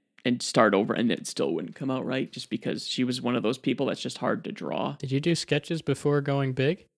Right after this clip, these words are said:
Speaker 1: Oh, yeah. No, I sketched it out. And it, sometimes when you sketch, it's a lot, you know,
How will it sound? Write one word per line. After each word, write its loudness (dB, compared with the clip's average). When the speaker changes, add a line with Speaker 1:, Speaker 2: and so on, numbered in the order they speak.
Speaker 1:
Oh, 8
yeah. 6
No, 2
I 6
sketched 0
it 4
out. 4
And 4
it, -2
sometimes -2
when 2
you 0
sketch, 0
it's -8
a -6
lot, 0
you -2
know, 0